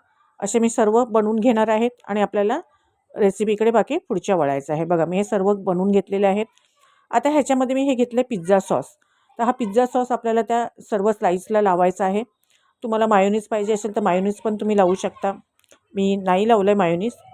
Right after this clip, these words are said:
<clears throat> कारण already चीज वगैरे आहे त्याच्यामध्ये, त्यामुळे मी मायोनीज लावलं नाही आहे. पण तुम्हाला जर आवडत असेल तर तुम्ही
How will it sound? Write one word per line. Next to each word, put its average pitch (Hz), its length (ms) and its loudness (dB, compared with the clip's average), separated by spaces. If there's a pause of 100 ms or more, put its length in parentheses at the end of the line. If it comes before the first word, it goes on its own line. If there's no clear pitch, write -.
(180)
<clears throat> - 840 -12
कारण 196 160 0
already 180 380 -2
चीज 190 300 -4
वगैरे 185 280 0
आहे 175 240 0
त्याच्यामध्ये, 175 720 -6 (400)
त्यामुळे 196 200 -2
मी 196 100 -2
मायोनीज 175 440 -2
लावलं 165 280 -2
नाही 170 140 -6
आहे. 180 220 -8
पण 214 100 -6
तुम्हाला 208 340 0
जर 208 200 -2
आवडत 214 300 0
असेल 240 240 -6
तर 240 40 -4
तुम्ही 240 260 -4